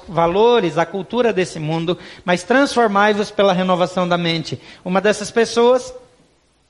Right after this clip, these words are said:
entende que a sua satisfação vem de coisas que dão prazer para a alma, para o coração, para as emoções. E a pessoa é incapaz de não buscar prazer e, e bem-estar. Então,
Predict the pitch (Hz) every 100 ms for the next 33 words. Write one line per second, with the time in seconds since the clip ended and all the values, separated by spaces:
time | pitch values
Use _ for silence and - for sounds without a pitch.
0 | _ - 247 233 240 240 233 233 220 -
1 | 302 294 277 247 247 208 214 196 - 233
2 | 240 208 240 247 226 233 247 254 233 269
3 | - - - - - 262 208 262 269 262
4 | 262 269 240 262 262 247 202 175 156 139
5 | 117 - _ _ _ _ _ - 175 180
6 | 202 190 - 220 175 127 165 156 175 170
7 | - 180 135 - - - _ _ _ _
8 | _ _ _ - 233 - 262 277 302 285
9 | 277 277 277 330 277 285 269 285 285 277
10 | - 269 359 359 - - 247 247 175 226
11 | 269 262 240 220 214 226 208 233 233 226
12 | - 208 208 202 269